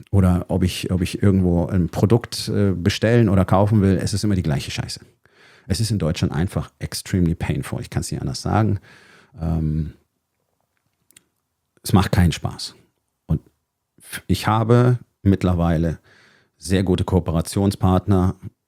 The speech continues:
wie zum Beispiel Steuerberater und so weiter, äh, beisammen. Aber das war ein langer Weg. Und ich hab immer wieder feuern müssen, neu suchen, ausprobieren, feuern, ausprobieren,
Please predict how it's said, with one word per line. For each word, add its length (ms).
wie 180
zum 180
Beispiel 320
Steuerberater 600
und 120
so 140
weiter, 420
äh, 280
beisammen. 640
Aber 160
das 140
war 80
ein 60
langer 240
Weg. 280
Und 80
ich 60
hab 60
immer 240
wieder 320
feuern 500
müssen, 380
neu 240
suchen, 400
ausprobieren, 800
feuern, 560
ausprobieren, 680